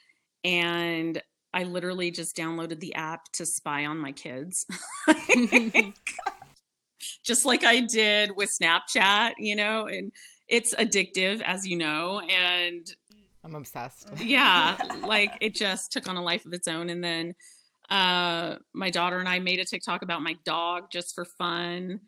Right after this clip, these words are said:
Speaker 1: I didn't know what the hell I was doing at all. She had to do it all for me. And then a couple weeks later, I did one about being a nurse manager, and people kinda responded to that. And this was, like, never part of my plan. If you'd have told me two years ago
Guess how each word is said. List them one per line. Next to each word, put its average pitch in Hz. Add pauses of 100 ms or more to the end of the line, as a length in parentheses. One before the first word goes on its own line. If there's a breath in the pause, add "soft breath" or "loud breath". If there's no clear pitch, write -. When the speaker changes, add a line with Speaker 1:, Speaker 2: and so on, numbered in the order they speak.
(260 soft breath)
Speaker 1:
I 190
didn't 185
know 185
what 180
the 160
hell 175
I 156
was 156
doing 160
at 175
all. 151
She -
had 170
to 170
do 165
it 170
all 170
for 160
me. 160
And 170
then 165
a -
couple 208
weeks 190
later, 180
I 185
did 175
one 180
about 165
being 175
a -
nurse 170
manager, 165
and 147 (320)
people 175
kinda 165
responded 156
to 180
that. 156
And 170 (420 soft breath)
this -
was, 349
like, 415
never 311
part 311
of 294
my 262
plan. 220 (220 soft breath)
If 220
you'd 233
have 339
told 214
me 247
two 254
years 208
ago 226